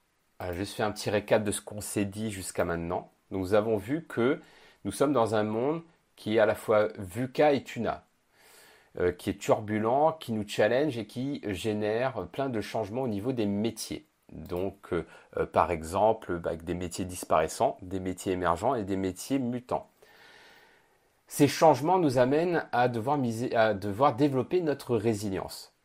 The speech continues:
notre résilience professionnelle qui, euh, bah, consiste à savoir endurer, à savoir rebondir et à savoir persévérer. Et nous avons pu faire un exercice ensemble que, sur lequel vous êtes engagés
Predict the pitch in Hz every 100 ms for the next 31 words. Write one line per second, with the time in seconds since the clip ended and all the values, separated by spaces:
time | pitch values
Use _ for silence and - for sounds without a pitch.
0 | _ 90 92 98 95 104 95 113 - -
1 | - 101 - 101 160 156 - - _ _
2 | _ _ _ _ - 127 151 - - 107
3 | 104 98 - 98 - 104 - - - 104
4 | 92 - 98 95 104 - 92 90 85 85
5 | 90 185 95 82 - 95 87 95 104 -
6 | 92 87 87 117 170 - 107 104 - 98
7 | 139 - 131 - 120 101 69 - _ -
8 | 98 90 85 82 90 - 123 101 98 92
9 | 87 - 127 - - 87 - 156 - 98
10 | - 92 - 117 95 87 104 101 98 87
11 | 87 127